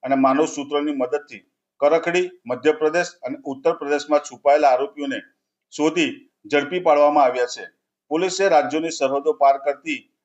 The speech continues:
આ ગેંગને ઝડપી સમગ્ર મુદ્દામાલ રિકવર કરી આગળની કાર્યવાહી હાથ ધરી છે.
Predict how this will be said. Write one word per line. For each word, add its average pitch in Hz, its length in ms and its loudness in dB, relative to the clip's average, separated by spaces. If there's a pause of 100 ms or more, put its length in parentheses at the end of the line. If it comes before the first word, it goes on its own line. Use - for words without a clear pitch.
આ 143 120 2
ગેંગને 143 340 0
ઝડપી 135 600 -6
સમગ્ર 151 420 2
મુદ્દામાલ 139 520 2
રિકવર 135 420 0
કરી 147 360 -6 (220)
આગળની 151 360 2
કાર્યવાહી 135 460 2
હાથ 117 280 -2
ધરી 110 200 -12
છે. 107 180 -18